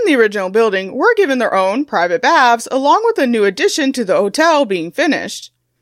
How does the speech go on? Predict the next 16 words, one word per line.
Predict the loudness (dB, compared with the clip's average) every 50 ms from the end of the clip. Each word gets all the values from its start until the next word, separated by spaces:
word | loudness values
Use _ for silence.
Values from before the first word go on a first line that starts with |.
| _ -6
which | -4 -2 0
I | 0 -2
had | 0 0 0 0 0 0
to | 0 -2
look | -2 0 2 2 0 0 0
elsewhere, | 0 0 0 -2 -2 0 2 2 2 2 2 2
but | 2 0 0 0
this | 0 -2 -2
addition | -2 -2 -2 -2 0 0 0 0
apparently | 0 0 -2 -2 -4 -4 -2 -2 0 0 0 0 0
hosted | 2 4 4 4 2 0 -4 -2 0
a | 2 0 0 0
hundred | 0 -2 0 0 0 0 0 0 0
and | 0 0 0
eighty | 2 2 2 2 0 -2 -4 -4
rooms. | 0 2 2 4 4 2 0 0 -2 -4 -8 -12 -12 -14 -16 -16